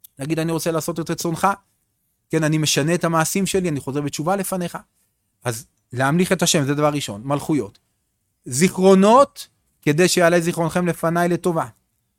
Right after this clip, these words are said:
כן? זה זיכרונות. ואז מה זה שופרות? אומרת הגמרא, "ובמה, ובמה בשופר?"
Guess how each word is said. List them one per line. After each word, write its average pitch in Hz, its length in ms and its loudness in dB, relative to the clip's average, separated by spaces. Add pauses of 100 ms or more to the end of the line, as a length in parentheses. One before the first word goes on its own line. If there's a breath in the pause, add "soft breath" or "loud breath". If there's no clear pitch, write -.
(240)
כן? 175 240 0 (720)
זה 120 200 -2
זיכרונות. 131 540 -2 (260)
ואז 127 280 -4
מה 170 120 4
זה 190 80 2
שופרות? - 760 -2 (600)
אומרת 151 240 -4
הגמרא, 185 480 2
"ובמה, 190 680 2
ובמה 180 320 4 (880)
בשופר?" 131 540 -4